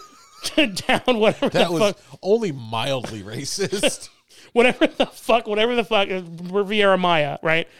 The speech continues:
Speaker 1: You could probably find flights down to,
Speaker 2: Oh,
Speaker 1: down to
Speaker 2: pre-sale
Speaker 1: the,
Speaker 2: did start yesterday.
Speaker 1: down to, down to that part in Mexico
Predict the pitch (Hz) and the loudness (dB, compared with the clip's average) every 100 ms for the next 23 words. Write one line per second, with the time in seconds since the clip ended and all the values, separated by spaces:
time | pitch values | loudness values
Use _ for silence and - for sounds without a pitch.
0 | - _ 214 233 254 247 - 214 202 - | -20 _ -2 2 2 0 -2 0 -2 -6
1 | - 185 151 - - - _ _ - 175 | -4 -2 -2 -4 -16 -20 _ _ -2 0
2 | 165 170 170 175 190 190 117 110 101 - | 0 -2 0 0 2 0 -2 -6 -10 -10
3 | 87 85 85 - 170 180 190 190 185 175 | -12 -12 -14 -8 0 2 4 4 2 2
4 | 165 185 190 196 - 196 202 208 185 - | 0 2 0 0 0 0 2 0 -2 -6
5 | 160 156 151 160 | -8 -6 -6 -10